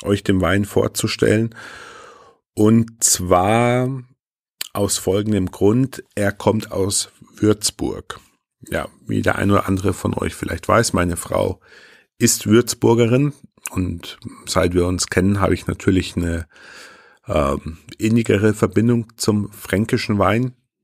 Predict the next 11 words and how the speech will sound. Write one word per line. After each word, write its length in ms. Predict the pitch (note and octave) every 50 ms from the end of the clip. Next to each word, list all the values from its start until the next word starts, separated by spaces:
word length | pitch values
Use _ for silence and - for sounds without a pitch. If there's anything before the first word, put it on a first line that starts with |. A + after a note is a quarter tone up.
| _ _ _
Generell 600 | - - F#2 F#2 F2 E2+ F2+ F2 G2 G#2 G2+ - - _ -
ist 120 | - -
es 220 | F#2+ F#2+ F#2 - -
so, 160 | G2 G2 G#2
dass 220 | G#2 G2 E2+ E2
ich 160 | F2+ F2 -
jetzt 320 | - F2+ - - - - -
in 180 | - - F#2+
der 80 | F2+ E2+
Vorbereitung 720 | - - - G2+ G2+ F#2+ F2+ F2+ F2 F#2 - - G2 F#2+ F2
der 320 | - F#2 F#2 E2 E2 D2+